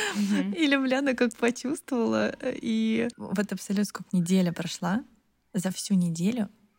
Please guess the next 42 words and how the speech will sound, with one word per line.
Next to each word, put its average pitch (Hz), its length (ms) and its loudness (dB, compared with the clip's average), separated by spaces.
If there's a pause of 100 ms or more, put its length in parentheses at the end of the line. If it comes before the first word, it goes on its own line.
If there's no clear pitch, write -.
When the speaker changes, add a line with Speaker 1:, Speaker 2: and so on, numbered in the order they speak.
Speaker 2:
не 185 220 2
было 175 180 0
ни 180 480 4
одного 175 720 0
утра 180 480 -2
с - 80 -20
туманом. 165 680 0 (920)
Ни 202 240 10 (160)
Speaker 1:
Мгм. 185 400 8
Speaker 2:
одного. 175 180 0 (680)
Потому 202 240 4
что 190 180 2
обычно, 226 400 4
когда 196 380 4
утром 202 400 2
открываешь 190 600 2
окно, 220 440 2 (380)
у 190 60 0
тебя 185 200 0
вообще 190 420 2
ничего 196 280 6
не 180 120 6
видно, 190 300 4
у - 40 -2
тебя - 240 -12
туман 185 360 4
просто. 190 460 -4
А 175 100 -2
у - 40 0
меня, 190 340 4 (440)
я 202 80 6
не 196 120 10
очень 185 240 2
себя 175 180 -2
хорошо - 320 -6
чувствую 190 320 -4
в - 40 -12
такую 190 280 -4
погоду, 208 340 -2
я 233 80 0
уже 190 140 0
говорила. 185 380 0